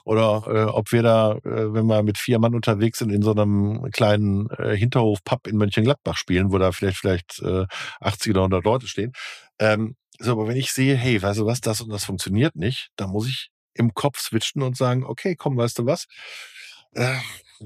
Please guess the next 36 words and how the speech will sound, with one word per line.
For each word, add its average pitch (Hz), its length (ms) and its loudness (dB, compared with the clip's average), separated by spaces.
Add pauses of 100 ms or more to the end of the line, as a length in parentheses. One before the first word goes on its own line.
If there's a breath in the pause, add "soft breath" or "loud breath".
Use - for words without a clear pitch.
(140)
finden 156 280 2
die 131 100 4
grad 127 240 2 (120)
irgendwie 117 320 4
blöd, 104 460 0 (100)
ja, 135 300 2 (300)
ähm, 147 400 -4 (760)
lass 127 220 -2
mal 143 80 4
ein 127 80 2
bisschen 135 280 0
in 123 100 4
eine 120 100 2
andere 127 280 0
Richtung 123 300 -2
gehen, 73 260 -4 (380)
ja, 147 240 0 (280 soft breath)
vielleicht 117 340 -4
ein 123 80 -4
bisschen 123 280 -6
was 117 120 -2
schneller, 139 380 2
vielleicht 117 260 -2
ein 123 60 -2
bisschen 120 220 0
was 113 160 0
tatsächlich 117 500 -2
langsamer, 135 420 0
weil 113 100 2
die 110 80 4
grad 113 260 0
auf 107 100 -10
Kuschelkurs 139 560 -2
sind, 127 220 0
vielleicht 113 380 -2
eben, 120 360 2